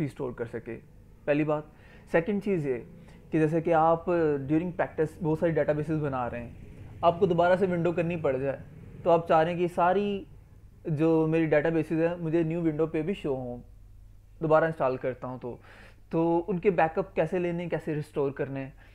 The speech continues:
और इसके अलावा आप अपनी बैक-, अपनी डेटाबेस किसी को शेयर करना चाह रहे हो, अपनी डेटाबेस का बैकअप किसी को शेयर करना चाह रहे हो, तो कैसे बैकअप बनाते हैं और दूसरी साइड पे कैसे रिस्टोर करेगा, आज इन सारी चीज़ों को हम कवर करेंगे, ठीक है। <clears throat>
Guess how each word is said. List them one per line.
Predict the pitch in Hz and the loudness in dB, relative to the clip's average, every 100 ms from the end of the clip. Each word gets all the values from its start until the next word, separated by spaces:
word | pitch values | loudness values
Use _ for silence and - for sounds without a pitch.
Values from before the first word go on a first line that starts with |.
| - - | -12 0
और | 196 | 2
इसके | 202 214 | 2 2
अलावा | 190 165 175 175 | 4 4 4 2
आप | 180 196 | 0 -2
अपनी | 170 175 185 | -6 -6 -4
बैक-, | 143 135 - - | -4 -4 -6 -4
अपनी | 160 175 175 | -2 -2 0
डेटाबेस | 147 151 151 165 | 0 0 -2 -4
किसी | - 160 165 | -4 -8 -8
को | 170 165 | -6 -6
शेयर | - 156 | -4 -6
करना | - 147 143 | -6 -8 -6
चाह | 131 117 | -2 -2
रहे | 117 | -2
हो, | 117 120 - - | -6 -10 -14 -14
अपनी | 165 | -8
डेटाबेस | 151 139 143 143 139 | -2 0 0 -2 -4
का | - | -4
बैकअप | 131 123 143 | -4 -4 -6
किसी | 151 135 151 | -8 -8 -8
को | |
शेयर | 143 135 127 | -6 -6 -6
करना | 131 127 | -8 -10
चाह | 123 113 | -8 -8
रहे | 110 117 | -8 -12
हो, | - - - | -16 -20 -14
तो | - | -4
कैसे | 165 170 | -2 -2
बैकअप | 170 143 165 | -2 -2 -2
बनाते | 160 156 143 - | -2 -2 -4 -6
हैं | 165 | -6
और | 160 160 160 | -4 -2 -2
दूसरी | 156 156 190 | -2 -2 -4
साइड | 170 147 | -4 -4
पे | 165 | -4
कैसे | 151 - 165 | -6 -4 -6
रिस्टोर | 156 - - 131 | -8 -8 -6 -4
करेगा, | 127 117 113 110 120 - - - | -4 -4 -4 -8 -12 -18 -12 -4
आज | 185 185 | -2 -2
इन | 190 | -4
सारी | 175 196 202 214 | -6 -8 -8 -8
चीज़ों | 196 170 165 | -6 -6 -6
को | 170 | -6
हम | 160 | -6
कवर | 147 139 | -4 -4
करेंगे, | 143 151 147 147 151 - _ - - - _ - | -4 -6 -6 -8 -12 -16 _ -20 -20 -20 _ -8
ठीक | 165 170 | -4 -2
है। | 160 - _ - | -4 -8 _ -4
<clears throat> | 277 220 190 | 0 2 0